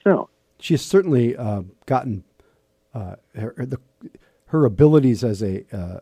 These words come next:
Speaker 2: uh, public speaker, her grasp of policy has changed markedly since she first went to Congress six years ago.
Speaker 1: Oh, a-,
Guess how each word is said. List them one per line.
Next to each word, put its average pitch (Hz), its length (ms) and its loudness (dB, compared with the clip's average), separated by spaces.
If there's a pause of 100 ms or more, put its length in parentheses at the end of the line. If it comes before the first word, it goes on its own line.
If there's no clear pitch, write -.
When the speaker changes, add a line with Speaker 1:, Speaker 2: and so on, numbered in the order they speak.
Speaker 2:
uh, 90 200 -12 (380)
public 104 260 -6
speaker, 160 440 0
her 104 240 -4
grasp 120 440 -4
of 104 80 -8
policy 113 580 -4 (380)
has 113 320 -4 (100)
changed 123 460 0
markedly 110 500 0
since 107 220 -8
she 107 100 -6
first 95 300 -8
went 95 100 -6
to 90 80 -14
Congress 85 400 -10
six - 220 -18
years 82 180 -16
ago. 76 140 -18 (760)
Speaker 1:
Oh, 226 200 2
a-, 220 180 4